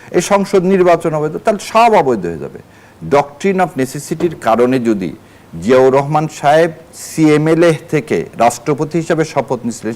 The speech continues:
সেটাও কনস্টিটিউশন ছিল না, কিন্তু সেদিন সে এ দেশকে রক্ষা করার জন্য নিয়েছিলেন।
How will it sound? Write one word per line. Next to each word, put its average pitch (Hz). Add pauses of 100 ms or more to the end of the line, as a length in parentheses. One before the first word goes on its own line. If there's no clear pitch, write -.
সেটাও 208
কনস্টিটিউশন 123
ছিল 110
না, -
কিন্তু -
সেদিন 165
সে 220 (240)
এ -
দেশকে 135
রক্ষা -
করার 139
জন্য 165 (420)
নিয়েছিলেন। 107